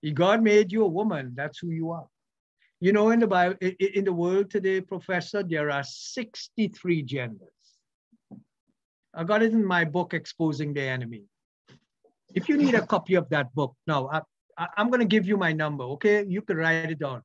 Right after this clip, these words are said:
You could call and you'll get a copy of the book, okay?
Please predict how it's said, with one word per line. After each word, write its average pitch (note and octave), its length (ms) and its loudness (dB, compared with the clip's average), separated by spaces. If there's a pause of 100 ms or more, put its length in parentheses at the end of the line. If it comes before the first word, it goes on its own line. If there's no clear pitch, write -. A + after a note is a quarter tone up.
(320)
You D#3+ 100 -4
could - 220 -2
call G#3 240 4
and F3+ 100 2
you'll E3+ 140 4
get E3+ 120 2
a D#3+ 60 0
copy D#3 260 -6
of C#3+ 120 -8
the C3+ 80 -6
book, B2 260 -10
okay? F#3+ 320 0